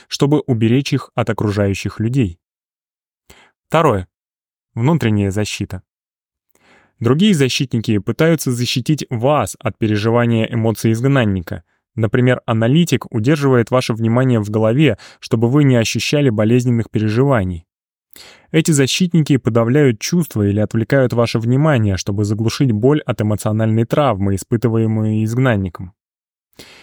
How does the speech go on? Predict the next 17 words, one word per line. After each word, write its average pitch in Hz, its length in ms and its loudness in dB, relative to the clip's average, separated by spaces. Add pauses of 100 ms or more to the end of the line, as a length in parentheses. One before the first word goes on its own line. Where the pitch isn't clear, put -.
(140)
Или 190 200 2
же 175 160 2
они 135 280 0
стараются 131 560 0
создать 120 460 -2
вам 117 220 0
комфортные 120 560 -2
условия, 127 640 0 (280)
порадовать 143 500 2
вас 123 360 0
и 139 80 -4
поднять 127 400 0
самооценку, 120 800 0 (160)
чтобы 110 380 0
компенсировать 117 760 2
страдания 110 580 0
изгнанника. 110 720 0